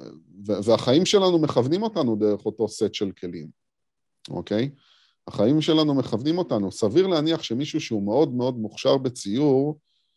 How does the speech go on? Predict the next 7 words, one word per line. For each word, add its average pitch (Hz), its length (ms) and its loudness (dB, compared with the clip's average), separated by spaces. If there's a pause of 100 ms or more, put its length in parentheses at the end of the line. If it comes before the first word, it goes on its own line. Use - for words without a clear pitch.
(320)
אה, 98 580 2
באיזשהו 165 460 4
שלב 160 300 2
בחיים 151 400 -2
שלו, 110 520 0 (640)
אה, 98 800 2 (640)
אה, 95 540 2